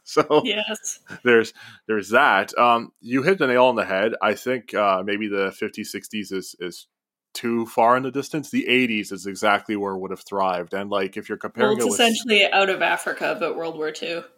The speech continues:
Speaker 1: And actually, like, decent. Out of Africa is, like, outside of its aesthetics, is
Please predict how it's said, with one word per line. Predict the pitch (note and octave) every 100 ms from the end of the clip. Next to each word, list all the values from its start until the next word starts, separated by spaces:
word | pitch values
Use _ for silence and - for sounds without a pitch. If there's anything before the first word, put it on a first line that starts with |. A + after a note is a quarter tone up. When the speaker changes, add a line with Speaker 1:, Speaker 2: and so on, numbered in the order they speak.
| - -
Speaker 1:
And | D3 D3 C#3+ C#3
actually, | C3 B2+ - C3 A#2 A2 A#2
like, | G#2 F#2+ _ _ _ _ _ _ _ _ _ -
decent. | A#2 - F2 E2 - -
Out | G#2+ B2
of | G#2
Africa | G#2 G#2 G#2+ G#2+
is, | G2+ F#2+
like, | G2+ G2
outside | A#2 A2+ A#2+
of | G#2
its | G2
aesthetics, | G2 - G#2+ A#2 B2+ G2+
is | F#2+